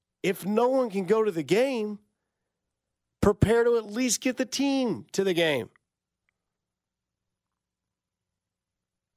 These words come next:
But again, the text line will always come in and just giving the workers time to get the game ready.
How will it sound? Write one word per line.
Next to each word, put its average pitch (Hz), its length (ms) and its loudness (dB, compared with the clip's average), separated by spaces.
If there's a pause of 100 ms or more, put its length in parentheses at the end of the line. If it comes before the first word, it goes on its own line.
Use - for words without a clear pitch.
(560)
But 214 140 2
again, 170 340 -2 (600)
the 147 100 -8
text 151 320 -2
line 139 160 2
will 143 120 0
always 127 280 -4
come 120 220 -12
in 104 140 -12
and 101 120 -14 (4000)
just - 280 -2
giving 156 240 2
the 147 80 2
workers 135 460 -2
time 139 280 2
to 135 60 0
get 131 120 -2
the 120 80 -6
game 113 300 -2
ready. 87 320 -12